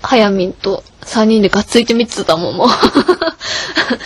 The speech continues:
「目が離せない」っつって。うん。あれ、客席で見てたら本当に興奮しただろうね。いやー、勉強に、あ、勉強に？私？あんな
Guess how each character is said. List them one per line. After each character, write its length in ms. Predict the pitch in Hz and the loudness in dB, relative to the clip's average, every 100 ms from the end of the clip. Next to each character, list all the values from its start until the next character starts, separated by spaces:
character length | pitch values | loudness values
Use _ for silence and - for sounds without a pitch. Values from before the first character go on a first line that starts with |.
| - | 2
「目 140 | 339 | 2
が 100 | - | 4
離 300 | 330 302 285 | 2 2 2
せ 140 | 285 330 | 2 2
な 160 | 302 | 2
い」 40 | 240 | 0
っ 20 | |
つ 160 | 226 - | -6 -18
っ 20 | |
て。 160 | - - - - - - - | -16 -16 -16 -20 -20 -20 -10
う 40 | |
ん。 180 | 202 175 - | -10 -10 -8
あ 80 | 220 | -2
れ、 100 | 240 | 0
客 220 | 254 262 | 2 0
席 260 | - 294 330 | 2 4 4
で 80 | 339 | 6
見 140 | 370 | 4
て 100 | 370 | 4
た 100 | 330 | 4
ら 120 | 254 | 2
本 240 | 247 277 285 | 2 0 2
当 120 | 320 | 2
に 220 | 311 320 | 4 2
興 220 | 320 320 | 4 2
奮 200 | 320 330 | 4 2
し 60 | 330 | 2
た 140 | 349 | 2
だ 140 | 320 294 | 2 2
ろ 120 | 262 | 0
う 40 | |
ね。 420 | 214 208 220 226 - - - - - _ - | -2 0 2 0 -2 -12 -20 -20 -20 _ -10
い 100 | 220 | -8
や 100 | 190 | -6
ー、 560 | 220 240 277 302 277 - _ _ | -2 0 2 2 0 -6 _ _
勉 200 | 339 339 | 0 2
強 160 | 349 359 | 2 0
に、 160 | 330 | 0
あ、 140 | 277 285 - - - _ | -4 -6 -10 -20 -20 _
勉 220 | 277 285 | 0 0
強 180 | 262 311 | 2 2
に？ 200 | 285 330 523 - - _ _ _ _ - | 4 4 2 -4 -20 _ _ _ _ -4
私？ 460 | 254 294 277 311 427 508 _ _ _ _ - - | -2 0 0 4 4 2 _ _ _ _ -16 -8
あ 180 | - 220 | -4 -2
ん 140 | 262 | -2
な 320 | 277 277 277 | 0 0 0